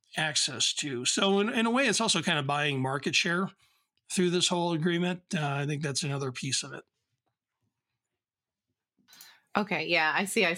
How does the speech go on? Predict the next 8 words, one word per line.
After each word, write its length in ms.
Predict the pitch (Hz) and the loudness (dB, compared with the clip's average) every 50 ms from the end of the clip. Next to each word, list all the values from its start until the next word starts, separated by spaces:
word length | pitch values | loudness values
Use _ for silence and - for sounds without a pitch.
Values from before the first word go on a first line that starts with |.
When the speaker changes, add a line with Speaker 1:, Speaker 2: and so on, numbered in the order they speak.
| - - | -2 -2
Speaker 2:
I, 100 | 202 196 | -2 -2
I 180 | - - 175 175 | 0 0 0 2
was, 260 | 170 165 156 - - - | 0 0 -2 -4 -2 0
um, 480 | 175 165 151 147 147 147 147 165 185 - - - - - | 0 2 2 0 0 -2 -6 -6 -8 -10 -10 -10 -8 -6
I 80 | 170 160 | -4 -2
got 220 | 160 147 123 - - _ _ _ - - | -2 -2 -2 -4 -10 _ _ _ -14 -4
focused 440 | - 185 175 170 180 165 - - | -2 -2 -2 0 -2 -6 -4 -2
on 360 | 156 151 143 139 143 143 147 | -2 0 0 -2 -2 -4 -6